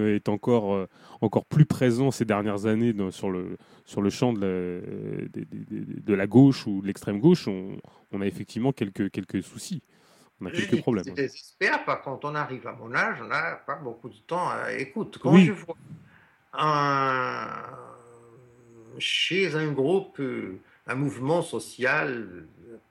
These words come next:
Speaker 2: des, des plus radicaux au Brésil, à São Paulo, euh, une fille, euh, noire divulguer un, une photo où on voit un noir,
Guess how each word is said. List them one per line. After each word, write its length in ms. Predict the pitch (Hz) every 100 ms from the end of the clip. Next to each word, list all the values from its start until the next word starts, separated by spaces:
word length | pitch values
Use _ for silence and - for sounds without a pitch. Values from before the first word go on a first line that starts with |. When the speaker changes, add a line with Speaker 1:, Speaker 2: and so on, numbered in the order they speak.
| -
Speaker 2:
des, 280 | 117 117
des 120 | 110 120
plus 240 | - 135
radicaux 960 | 120 160 151 - - 175 139 104 85 73 101 110
au 260 | 117 117
Brésil, 540 | 120 147 170 143 110 95
à 20 |
São 260 | - 143 156
Paulo, 500 | 156 156 143 101 - _ - - - - - _ _
euh, 420 | 135 131 123 123 120
une 200 | 123 151 170
fille, 640 | - 185 170 117 95 - - _ _ _ _ _ _
euh, 280 | 92 - -
noire 600 | 139 151 131 - - - _ _ _
divulguer 1040 | 110 156 165 165 147 165 156 127 95 - - _ _ _ _ -
un, 240 | 120 113
une 140 | 131 143
photo 720 | - 202 202 - 135 92 - _ _ _ -
où 180 | 143
on 80 | 170
voit 640 | 160 147 151 151 117 92 -
un 80 | 135
noir, 680 | 180 160 135 107 101 -